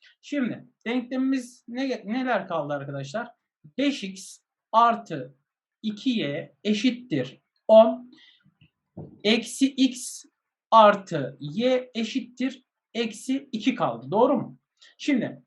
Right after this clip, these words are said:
ben alttaki denklemi şuraya arkadaşlar eksi iki ile çarpıp taraf tarafa toplarsam beş x,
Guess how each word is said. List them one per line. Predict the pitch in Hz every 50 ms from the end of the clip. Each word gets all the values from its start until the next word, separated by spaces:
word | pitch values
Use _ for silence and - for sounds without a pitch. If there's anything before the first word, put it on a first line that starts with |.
| -
ben | 170 202 233 269 294 - - -
alttaki | 226 233 233 226 - - 247 226 - 277 240
denklemi | 233 233 226 233 - 240 220 208 180 180 202 - _ _ _ _ _ _
şuraya | _ - - - 247 247 240 233 208 170
arkadaşlar | 160 147 143 143 135 131 127 - - 151 156 - - _ _ _ _ _ _ _ _ -
eksi | 226 254 226 208 - - - 269
iki | - 226 214 - - 277 254
ile | 220 180 160 156
çarpıp | - - - 240 247 220 214 - 220 226 214 - _ _ _
taraf | - - 247 262 277 277 269 - -
tarafa | 208 190 185 180 180 - 226 262 262 - - _ _ _ _ _ _ _ _
toplarsam | - 240 233 233 - 247 214 185 165 156 - 139 104 - - _ _ _ _ _ _ _ _ - - - _ _ _ -
beş | 254 285 269 - -
x, | 202 202 - - - -